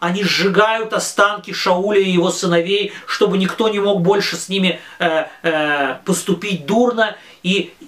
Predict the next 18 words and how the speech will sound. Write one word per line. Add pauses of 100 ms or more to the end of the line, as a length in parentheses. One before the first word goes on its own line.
и,
и
то,
что
остаётся,
кости (100)
и
пепел, (100)
они
хоронят, (220)
они
хоронят (1160)
у
себя, (200)
э,
в
Явеш-Гила-,
э,